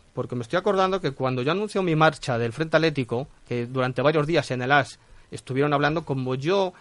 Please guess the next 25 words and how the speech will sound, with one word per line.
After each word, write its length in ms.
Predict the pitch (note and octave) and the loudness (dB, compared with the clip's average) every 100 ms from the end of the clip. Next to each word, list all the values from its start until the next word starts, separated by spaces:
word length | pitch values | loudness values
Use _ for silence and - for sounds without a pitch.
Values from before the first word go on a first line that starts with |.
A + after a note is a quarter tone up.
| - | -6
ya 140 | D#3 | -4
te 100 | D#3 | -2
digo, 160 | E3 C#3+ | -2 0
dejé 220 | B2+ E3 | -2 -2
un 80 | E3 | 0
poquito 260 | D#3+ D3+ | 0 2
mal 160 | D3 D3+ | 2 2
el 80 | C3+ | 2
lugar 200 | C3+ D3 | 4 2
el 120 | C#3 | 2
club, 220 | C#3+ E3+ - - - - | -2 -6 -10 -20 -18 -2
hay 160 | D3+ | 2
un 60 | G3+ | 4
momento 340 | F#3+ G3+ G3 F#3 | 2 2 0 0
que 60 | |
sale 200 | - F3+ | 2 2
un 160 | E3 D#3 | 2 2
día 200 | F3+ E3 | 2 2
en 80 | D3+ | 2
el 120 | D3 | 2
as, 200 | D#3+ - | 0 -2
firmado 320 | - C3 D3 | -8 -2 -2
por 100 | B2+ | -2
Javi 280 | A2+ C#3+ C#3 | -4 -2 0
Díaz, 220 | C#3 C#3+ | 0 -2